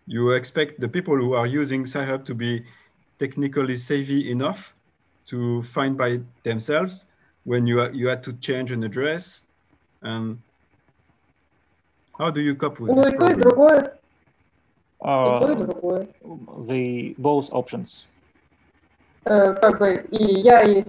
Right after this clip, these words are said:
Speaker 2: распространяю новые адреса по разным каналам, так и люди сами находят.
Speaker 3: Both. I spread the new addresses using different channels,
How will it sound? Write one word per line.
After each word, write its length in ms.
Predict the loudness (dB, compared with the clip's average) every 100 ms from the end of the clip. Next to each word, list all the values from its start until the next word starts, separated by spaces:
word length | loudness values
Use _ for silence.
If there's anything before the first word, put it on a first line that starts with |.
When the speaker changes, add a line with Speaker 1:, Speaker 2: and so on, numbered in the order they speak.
| -4 0
Speaker 2:
распространяю 720 | 0 0 -2 0 2 2 2
новые 320 | 2 4 4
адреса 360 | 4 2 4 4
по 140 | 6
разным 300 | 6 4 0
каналам, 460 | 0 4 4 4 0 -12 0
так 200 | 4 4
и 20 | 2
люди 220 | -2 -2
сами 300 | 2 2 2
находят. 500 | 0 -2 -4 -4 -10 _ _ _ _ _ _ -16 -14 -16 -16
Speaker 3:
Both. 580 | 0 4 4 2 -2 0
I 280 | 2 2 0
spread 640 | -4 -4 0 2 2 0
the 80 | -4
new 180 | -2 -4
addresses 640 | -2 -2 -2 -6 -10 -8
using 600 | -6 -4 -4 -6 -6 -8 -10 -10
different 640 | -8 -6 -6 -6 -8 -12 -20 _ _ _ _ -4
channels, 640 | -2 2 2 2 -2 -8